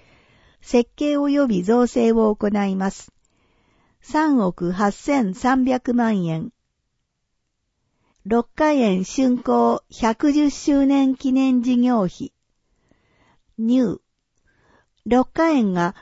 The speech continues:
全国に誇る歴史的な建造物であることを周知し、シビックプライドを高めます。百九十九点五万円。多度山快適性向上整備事業費。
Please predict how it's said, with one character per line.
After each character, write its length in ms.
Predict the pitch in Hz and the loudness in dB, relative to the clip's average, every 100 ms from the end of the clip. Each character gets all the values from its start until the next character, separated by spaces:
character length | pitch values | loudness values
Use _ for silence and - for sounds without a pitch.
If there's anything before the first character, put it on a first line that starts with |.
| _ | _
全 260 | 220 294 349 | 2 4 4
国 340 | 285 240 226 | -2 -4 0
に 80 | 208 | 0
誇 380 | 202 220 - 254 | 0 -2 0 2
る 220 | 208 185 | 2 2
歴 320 | 190 214 - 277 | 2 0 0 -4
史 100 | - | -2
的 280 | 302 - | -4 -2
な 180 | 277 277 | 0 0
建 300 | - 285 285 | 0 0 2
造 200 | 285 294 | 2 0
物 280 | 240 208 214 | 2 -2 -2
で 140 | 208 | 2
あ 100 | 233 | 2
る 100 | 240 | 0
こ 160 | 220 190 | -2 -2
と 200 | 190 185 | 0 2
を 120 | 185 | 2
周 260 | 190 240 208 | 0 0 0
知 140 | - | -2
し、 300 | 175 175 170 - _ _ _ _ _ _ | -8 -8 -10 -12 _ _ _ _ _ _
シ 240 | - - 226 | -12 -8 -4
ビ 160 | 285 | -4
ッ 40 | 285 | -4
ク 140 | - 269 | -8 -4
プ 140 | 269 | 0
ラ 180 | 262 262 | 2 2
イ 80 | 233 | 0
ド 180 | 180 160 | 0 -2
を 80 | |
高 320 | 160 170 - 185 | -2 -4 -2 -2
め 140 | 180 | -2
ま 180 | 165 180 | -2 -6
す。 180 | - _ _ _ _ - _ _ _ _ _ _ _ _ | -10 _ _ _ _ -20 _ _ _ _ _ _ _ _
百 400 | _ 240 240 285 285 | _ -2 0 -2 0
九 280 | 302 302 | 0 0
十 260 | 269 220 202 | 0 0 -2
九 300 | - 240 226 | 0 2 2
点 340 | 202 185 175 | 0 -2 -2
五 140 | 170 185 | -2 0
万 340 | 202 208 190 | 2 0 -2
円。 280 | 180 170 - - _ _ _ _ _ _ _ _ _ _ | -4 -6 -10 -16 _ _ _ _ _ _ _ _ _ _
多 160 | 254 247 | -2 4
度 140 | 294 | 4
山 380 | 294 277 277 277 | 4 0 0 -2
快 300 | - 269 285 | -2 -2 0
適 260 | 285 269 269 | -4 -4 -8
性 380 | - 269 254 | -4 -2 -2
向 320 | - 277 277 277 | -4 -2 -2 -2
上 320 | 285 269 262 | -4 -4 -4
整 240 | - 262 | -2 -2
備 240 | 262 262 240 | 0 -4 -4
事 160 | 254 | -6
業 220 | 240 240 | -4 -4
費。 280 | 175 - - | -6 -10 -18